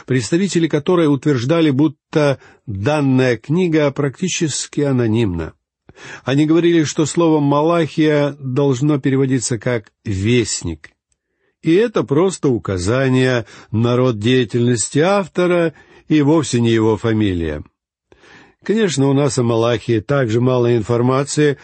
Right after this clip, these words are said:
как её мало у нас об ангелах. Если бы в этой книге не было имени автора, это была бы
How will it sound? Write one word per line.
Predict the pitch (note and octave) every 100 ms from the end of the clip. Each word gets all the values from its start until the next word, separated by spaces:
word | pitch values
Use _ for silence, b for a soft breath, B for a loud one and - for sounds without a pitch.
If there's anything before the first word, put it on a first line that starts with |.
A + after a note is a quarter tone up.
| B B
как | - G#2+ F#2+
её | A2+ A#2 A#2
мало | A2+ A2+ A2+ A#2
у |
нас | A#2 A#2+ A2
об | C#3 D3+
ангелах. | F3+ C#3+ F#2+ D#2+ D#2 - _ _ _ _ _ B B B B -
Если | G2+ A2+ - G#2
бы | F#2+ G2+ G2+ F2+
в |
этой | G2+ F#2 F#2+
книге | - G2 F#2+ F#2
не | F2+ F#2+
было | F2+ F#2 F2+
имени | G2 F#2 E2+
автора, | D#2+ F#2+ B2+ - E2+ D#2 D#2+ - _ _ _ _ -
это | B2+ C3
была | A2 A#2 A#2
бы | G#2 G#2+